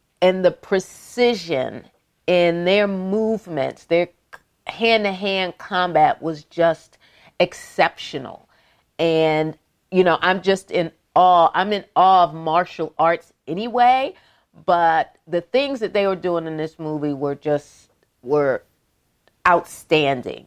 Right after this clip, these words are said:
So m-, my, my nailed it is just the superb, um, uh, martial arts sequences and the stunts in general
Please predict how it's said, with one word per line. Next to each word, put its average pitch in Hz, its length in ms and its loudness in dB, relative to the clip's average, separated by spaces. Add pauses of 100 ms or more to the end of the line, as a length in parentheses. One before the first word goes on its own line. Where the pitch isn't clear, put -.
So 147 800 0
m-, 147 180 -16
my, 160 280 -4
my 165 220 -2
nailed 170 560 0
it 139 260 -10
is 147 180 -10
just 156 440 -8
the 151 100 -12
superb, 143 840 -6 (140)
um, 135 480 -8 (920)
uh, 131 240 -2
martial 151 520 -2
arts 147 260 -2
sequences - 720 -10 (520)
and 180 520 0
the 175 140 0
stunts - 580 0
in 175 160 -8
general 151 580 -4